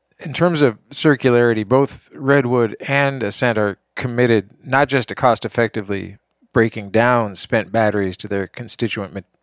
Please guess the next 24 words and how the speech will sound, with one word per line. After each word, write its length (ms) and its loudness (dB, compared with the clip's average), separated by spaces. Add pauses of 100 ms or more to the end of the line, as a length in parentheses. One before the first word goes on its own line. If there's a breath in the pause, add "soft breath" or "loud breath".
minerals 600 2
and 100 -8
materials, 800 0 (480 loud breath)
but 100 -4
also 460 0 (200)
cost-effectively 840 0
converting 920 0 (580 loud breath)
those 300 2
to 120 -6
the 120 -4
precursor 920 0
and 360 -4
drop-in 760 0
engineered 680 -2
components 800 -2
that 140 -6
make 180 -4
up 140 -4
batteries, 420 -2
things 160 -6
like 160 -6
anode 480 -6
foil 500 0
or 240 -6